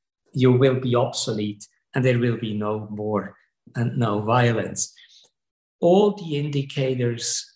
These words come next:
at the present moment which drive conflicts and which preoccupy us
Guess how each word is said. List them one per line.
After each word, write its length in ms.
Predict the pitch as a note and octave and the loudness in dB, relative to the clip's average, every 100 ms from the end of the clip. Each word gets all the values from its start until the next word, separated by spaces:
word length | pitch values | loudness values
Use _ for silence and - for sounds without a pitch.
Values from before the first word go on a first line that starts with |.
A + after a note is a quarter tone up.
| - | -10
at 160 | - A#2 | -4 -4
the 80 | A2 | -4
present 560 | - C#3 D3+ E3 - | 0 2 2 -2 -2
moment 540 | D3+ C#3+ C3 B2+ A#2+ A2+ | 2 4 4 2 0 -2
which 380 | G#2 - - | -4 -4 -6
drive 500 | A2+ A2 B2 B2 - - | -2 0 0 0 -4 -8
conflicts 880 | - B2 B2 - G2 - - - _ _ _ _ _ - | -2 0 -2 -4 -6 -6 -14 -16 _ _ _ _ _ -4
and 140 | B2 | 0
which 280 | A#2+ A#2+ - | 0 -2 -4
preoccupy 840 | A2 G#2+ A#2+ - B2 - A#2+ G#2+ G2+ | -2 0 -2 -2 -6 -2 -2 0 0
us 440 | G#2 - - | -2 -4 -6